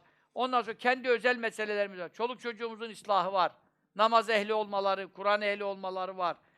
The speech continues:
Hepimizin maddi, manevi ne kadar derdimiz var. Biz bunların kaçına özel dua yapıyoruz? Bir zikir yapıyoruz. Yapıyoruz. Namazdan sonra falan falan. Ömreye gitmiş, tavafta yapıyor. Ya kardeşim,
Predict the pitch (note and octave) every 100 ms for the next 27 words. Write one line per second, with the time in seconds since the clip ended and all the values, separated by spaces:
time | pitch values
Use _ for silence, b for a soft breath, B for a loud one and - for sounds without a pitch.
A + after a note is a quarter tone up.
0 | _ - F4+ F4+ D4 B3 C4 C4+ E4 E4+
1 | B3+ A3+ D#4+ F4 D4 A3+ A3 A4 A4+ A4
2 | F4 C4+ C4+ A3 G#3 G3 E3 E3+ C3+ _
3 | _ _ _ _ - B3+ C#4+ C#4+ C4+ D4+
4 | F4 - C#4 C4 A#3 G#3 A3+ G3+ G#3+ F#3+
5 | F3+ F3+ F3 F3 _ _ _ _ _ _
6 | G3+ G3 G3+ G3+ G3+ F3+ F3 D#3+ D#3+ E3
7 | _ _ _ _ _ _ _ _ _ _
8 | - - A3+ - - B3 A#3+ G#3 F3 D#3
9 | - - F#3 - - - _ _ - A#3+
10 | G#3+ G#3 F3+ D3+ - G3 G3+ F#3 - -
11 | - _ B3+ C4+ F#3+ A3 C#4+ D4 - -